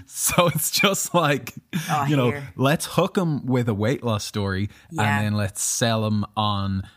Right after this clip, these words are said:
Speaker 1: maybe we can sell him on this clinic if we want, but really, you know, let's promote Michael McIntyre's, like, new stand-up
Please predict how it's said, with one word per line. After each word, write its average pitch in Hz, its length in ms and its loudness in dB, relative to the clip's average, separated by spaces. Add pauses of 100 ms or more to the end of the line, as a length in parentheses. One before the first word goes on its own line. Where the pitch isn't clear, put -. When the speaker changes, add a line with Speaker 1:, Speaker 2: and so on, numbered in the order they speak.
(200)
Speaker 1:
maybe 117 500 0
we 85 160 -6
can 95 140 -8
sell 87 260 -2
him 90 80 -2
on 87 80 -2
this 87 140 -4
clinic 92 360 -4
if - 60 -10
we 92 80 -4
want, 92 240 -2
but - 160 -6
really, 101 500 0
you 104 120 -6
know, 90 120 -2
let's 90 200 -6
promote 98 400 -2
Michael - 260 -6
McIntyre's, 90 680 -6
like, - 380 -10
new 104 160 -2
stand-up 87 480 -6